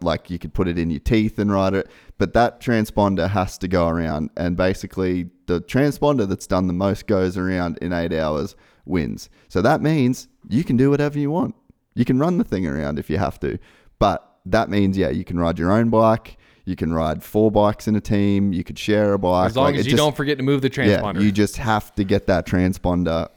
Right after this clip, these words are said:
Speaker 1: around the track. So that's the format.
Speaker 2: I can guarantee one of our teams is gonna forget to move the transponder if we have bi-, see, if you just stay on the same bike, you don't have to worry about it.
Speaker 1: How we do it at home, we normally, because it's a,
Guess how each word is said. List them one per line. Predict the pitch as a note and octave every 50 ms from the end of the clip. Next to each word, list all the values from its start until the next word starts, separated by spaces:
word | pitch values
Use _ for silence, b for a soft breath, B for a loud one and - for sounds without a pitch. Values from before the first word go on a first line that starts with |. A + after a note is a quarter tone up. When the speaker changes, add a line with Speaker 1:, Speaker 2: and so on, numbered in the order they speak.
| _
Speaker 1:
around | - F2 E2 D2+ D2 B1+
the | G1+
track. | - - - G1+ - - - - _ _ _ _ _ _ -
So | - - B1+ - - -
that's | - E2 - - -
the | E2 -
format. | - C#2 C2+ - - - - - _ _ _ _ _ _ _ -
Speaker 2:
I | A2+ A#2
can | A2 C3 B2+
guarantee | A#2 C3+ C3 B2 A#2 G#2+ - - C3 B2 A2 G#2
one | F#2+ G#2 A2+ A#2
of | G#2+ G2+
our | G#2+ G#2 G2
teams | - - G#2+ G#2 F#2+ E2+
is | F2 E2+
gonna | E2+ - G2 F2+
forget | E2+ - F#2+ F#2 G2 F#2 -
to | F#2+
move | F#2+ F#2+ F#2 E2
the | F#2
transponder | F2 - G2 F#2+ F2 E2+ - F2+ F2 E2+ D#2+ E2 D#2 - -
if | F#2+ - -
we | G2+ F#2+ F2+
have | F2+ F2+ E2+
bi-, | - - G#2+
see, | - - D#3+ D3+ C#3+
if | C#3+ B2 C3+
you | D3
just | C#3 D#3+ D#3+ - - - - - -
stay | - - - D#3
on | D3 C#3+
the | C3 A2+
same | - C#3+ C3+ B2
bike, | G#2 A2+ A#2+ B2 A#2+ - - - - _ _ - - _ _ _ _ _ _ _ _ _ _ _ _ _ _ _ _ _ _
you | A2+ A2
don't | A2 G#2 G#2+
have | G#2+ F2+
to | G2+
worry | G#2+ A2+ A#2
about | G2 E2+ D#2+ G#2+
it. |
Speaker 1:
How | A#2+ C#3+ D#3
we | B2+ A#2 B2 B2
do | A2 G#2+ F#2 F#2
it | F2+
at | E2 -
home, | - F#2 G2 F#2+ F2+ E2+ E2 D2+ D#2
we | F2+ G2 G#2
normally, | A2 A2 G#2 G2+ G2 F#2+ F#2+ F#2 F2+ F#2
because | F#2+ - - - A2 G#2
it's | G2 - -
a, | F2+